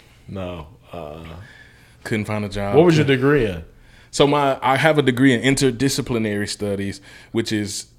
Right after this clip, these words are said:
Speaker 2: different than general studies. It's where you take three disciplines. So instead of one major, you
Speaker 1: Okay,
Speaker 2: take,
Speaker 1: gotcha.
Speaker 2: take three minors that all coincide. So it
Speaker 1: Yeah.
Speaker 2: was biblical studies, psychology, and family studies.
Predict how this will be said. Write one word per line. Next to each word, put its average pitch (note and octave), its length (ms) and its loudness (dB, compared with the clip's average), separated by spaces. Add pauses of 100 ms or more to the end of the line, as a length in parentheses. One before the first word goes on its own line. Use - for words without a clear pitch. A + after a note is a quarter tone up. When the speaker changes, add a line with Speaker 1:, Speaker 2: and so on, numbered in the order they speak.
(100)
Speaker 2:
different B2+ 400 0
than G#2 160 -4
general A#2+ 400 -2
studies. G2+ 480 -6
It's G#2+ 180 -8
where G#2+ 140 -2
you G2 100 -6
take G#2 320 -6
three A#2 240 2
disciplines. G2 600 -8
So G2+ 80 -6
instead G2 240 -6
of F#2 60 -4
one G2+ 280 -6
major, G#2 320 -4
you F#2 100 -10
Speaker 1:
Okay, G#2 200 -2
Speaker 2:
take, E2+ 100 -6
Speaker 1:
gotcha. F2+ 260 -8 (300)
Speaker 2:
take A2+ 200 -2
three A2+ 200 0
minors G#2+ 340 -2
that G2 140 -6
all G#2 280 0
coincide. G2+ 800 -4
So G2+ 160 -6
it F#2+ 60 -4
Speaker 1:
Yeah. F2+ 60 -4
Speaker 2:
was D#2+ 100 -10
biblical A2 440 -4
studies, G2+ 560 -4 (460)
psychology, G2+ 720 -2
and F#2 100 -8
family F#2+ 360 -6
studies. - 440 -16